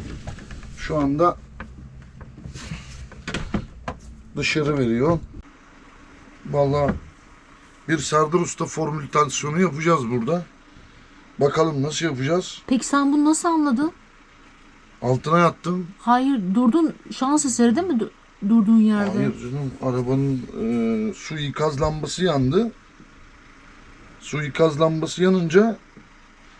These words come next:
Speaker 1: ama çok önce başlamış suyu kaçırmaya, patladı, patlaması yani.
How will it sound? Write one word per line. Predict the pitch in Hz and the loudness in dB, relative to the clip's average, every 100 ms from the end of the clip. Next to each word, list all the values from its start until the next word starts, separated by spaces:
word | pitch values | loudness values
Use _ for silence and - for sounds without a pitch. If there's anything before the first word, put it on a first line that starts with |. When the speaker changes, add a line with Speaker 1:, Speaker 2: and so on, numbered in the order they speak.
| - 120 | -6 2
Speaker 1:
ama | 170 214 | 4 4
çok | 196 190 | 4 2
önce | 175 165 208 | -2 6 6
başlamış | 190 - 151 131 - | 6 2 -4 -4 -6
suyu | - 135 127 | -4 -2 -2
kaçırmaya, | 131 131 127 123 117 - - | -4 -2 0 0 -2 -6 -6
patladı, | 127 - 110 117 113 98 - | -6 -6 -6 -2 -2 -4 -8
patlaması | 107 - 113 113 - | -14 -8 -6 -6 -6
yani. | 113 107 101 | -6 -6 -6